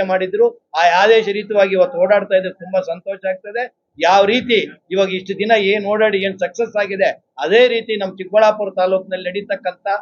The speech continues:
ಜನರಿಂದ ಜನತಾದಳಕ್ಕೆ ಸಂಘಟನೆ ಪಕ್ಷದ ವಿಚಾರವಾಗಿ ಬರ್ತಾ ಇರೋದ್ರಿಂದ ಇಡೀ ನಮ್ಮ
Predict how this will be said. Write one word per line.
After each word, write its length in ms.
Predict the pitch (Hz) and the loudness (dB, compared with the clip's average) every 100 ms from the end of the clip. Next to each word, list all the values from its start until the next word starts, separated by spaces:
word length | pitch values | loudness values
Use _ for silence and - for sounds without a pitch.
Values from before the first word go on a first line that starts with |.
| - _ _ | -8 _ _
ಜನರಿಂದ 400 | 160 190 208 202 | -2 0 0 -2
ಜನತಾದಳಕ್ಕೆ 720 | 196 160 175 202 202 196 190 190 | -4 -4 -2 0 2 0 -2 -6
ಸಂಘಟನೆ 480 | 165 180 202 196 185 | -6 -6 -6 -8 -14
ಪಕ್ಷದ 360 | 170 170 202 185 | -16 -14 -12 -12
ವಿಚಾರವಾಗಿ 580 | 180 190 196 190 175 160 - _ - | -12 -10 -6 -4 -6 -10 -14 _ -8
ಬರ್ತಾ 240 | 165 175 214 | -4 2 4
ಇರೋದ್ರಿಂದ 480 | 208 202 180 180 196 202 - - | 4 2 0 0 0 -2 -8 -10
ಇಡೀ 180 | 180 247 | -2 0
ನಮ್ಮ 220 | 233 196 | 2 2